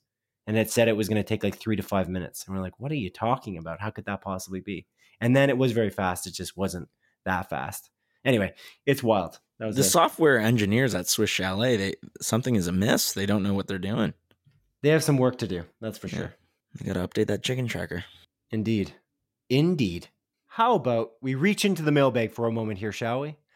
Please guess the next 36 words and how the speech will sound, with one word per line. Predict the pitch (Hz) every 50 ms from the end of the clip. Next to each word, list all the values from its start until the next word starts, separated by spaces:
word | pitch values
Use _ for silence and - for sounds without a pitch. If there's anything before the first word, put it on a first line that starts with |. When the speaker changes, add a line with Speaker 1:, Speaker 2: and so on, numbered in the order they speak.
| _ _
Speaker 1:
We | - 165
ask | 190 226 262 247 254 -
our | 240 233
listeners | 226 220 208 208 - 156 131 -
to | - 131
write | 135 160 175 180
into | 180 - 131 120
us | 101 98 - - -
with | - 151 143
comments, | - - 190 175 131 101 - -
questions, | - - 190 185 - - 104 -
and | - 156 180 170
corrections | - 180 180 170 165 - - 156 - -
by | - - 131 143
way | 143 170 180 175
of | 160 -
Twitter | - - 160 120 87 - _ _ _ _ _ _ _ _ _ -
or | 139 151 175
by | 165 180 180
email | 135 165 156 147 113 92 - _ _ _ -
to | - -
splitfocuspodcast | - - 165 156 - 165 139 156 147 - - 135 131 127 - 135 127 127 - -
at | 117 95
gmail | - 120 113 113 101
dot | 95 98 -
com. | - 101 92 90 87 82 _ _ - - -
And | - - 190 190
longtime | 202 220 254 277 - - 214 214 220 214 208
listener | 190 180 175 - 135 117 107
Kenneth | - - - 196 208 202 196
Saddlebauer | - - - 175 156 131 110 113 104 107 107 110
wrote | 117 143 156 156
into | 151 - - 110
us | 98 - -
once | 117 110 -
again, | 127 101 113 117 113 101